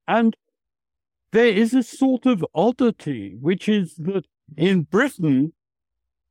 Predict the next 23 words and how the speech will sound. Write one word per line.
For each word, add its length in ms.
and 540
in 440
America, 760
various 720
notions 640
that 240
people 500
call 520
socialism 1000
are 340
very 320
popular, 600
but 140
no 400
one 300
actually 500
explains 1000
what 360
it 240
is 380
that 200
they 200
are 120